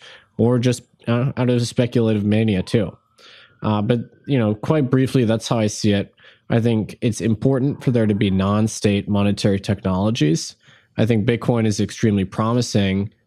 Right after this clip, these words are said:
and it improves upon gold in some really critical respects, particularly along the domain of auditability, verifiability, and taking physical settlement, which is where I think it really improves upon gold.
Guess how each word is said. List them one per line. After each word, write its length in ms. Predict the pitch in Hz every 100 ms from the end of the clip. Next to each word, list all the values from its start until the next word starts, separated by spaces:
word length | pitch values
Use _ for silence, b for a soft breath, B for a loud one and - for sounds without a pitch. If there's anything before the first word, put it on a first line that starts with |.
| -
and 120 | 110
it 60 | 104
improves 460 | 101 - 123 107
upon 400 | 107 113 98 95
gold 520 | 95 107 110 98 90 -
in 140 | 110
some 220 | - 104
really 380 | 101 113 113 101
critical 540 | 90 - 110 104 101 92
respects, 640 | 90 - 98 73 - - - B B B -
particularly 840 | 120 139 127 131 117 110 101 101 101
along 340 | - 101 98 95
the 100 | 95
domain 480 | 104 95 95 92 90
of 160 | -
auditability, 920 | - 98 95 92 87 92 92 90 90 - B B B -
verifiability, 1040 | 104 98 - 95 90 90 95 92 90 90
and 140 | 120 110
taking 360 | 117 101 101
physical 440 | 95 104 101 101 90
settlement, 540 | - 95 95 95 - _ B B B B
which 200 | 113 107
is 160 | 107 -
where 140 | 110
I 100 | 98
think 300 | 98 113 98
it 40 | 92
really 440 | 101 110 117 107
improves 420 | 98 92 101 92
upon 360 | - - 95 90
gold. 440 | 90 87 85 -